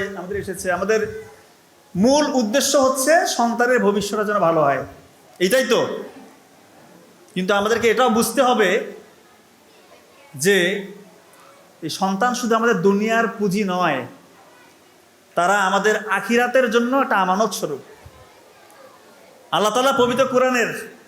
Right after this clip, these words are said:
ছেষট্টি নম্বর সূরার ছয় নম্বর আয়াতে বলতেছেন, "তোমরা নিজেরা এবং নিজেদের পরিবারকে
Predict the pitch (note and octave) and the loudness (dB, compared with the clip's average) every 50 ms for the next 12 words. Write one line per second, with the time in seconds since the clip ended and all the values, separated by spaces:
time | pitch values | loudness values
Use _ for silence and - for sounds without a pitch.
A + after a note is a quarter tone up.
0 | - - - - - - - - - - - - A#3+ - C#4+ C4+ - D4 C#4 C#4 | -20 -20 -20 -20 -20 -20 -20 -16 -10 -4 -2 0 0 2 0 0 0 0 0 2
1 | C#4 C#4 - - - B3+ B3+ C4 C4 B3+ - - - - B3 B3+ C4 C4 B3+ C4 | 2 2 2 2 2 2 2 2 0 -2 -4 -6 -2 -2 0 0 2 2 2 2
2 | B3+ B3 A#3+ B3 A#3 A3+ G#3 G#3+ G3+ - G3+ D#3+ C3 - - - - - - - | 2 2 0 0 0 0 0 0 0 0 -2 -2 -4 -8 -14 -18 -20 -20 -20 -20
3 | - - - _ - - G#3+ A3+ A#3 C4 C4 B3 A#3+ B3+ B3+ G#3+ C4 D4 C#4+ D4 | -20 -20 -20 _ -2 0 0 2 2 2 2 2 2 2 2 4 4 4 4 4
4 | D#4 E4 F#4 - - - A3 G#3+ B3 B3+ A#3+ A#3 A#3+ B3 A#3 C4 B3 C#4+ C#4 C#4 | 2 2 0 -2 -2 -2 0 2 2 4 4 4 2 2 2 2 2 2 2 4
5 | C4+ C#4 C#4+ C#4+ D4+ D4 C#4 - C4 A3 E3 C3 - - - - | 2 2 4 4 2 2 2 2 0 0 -2 -2 -6 -10 -12 -14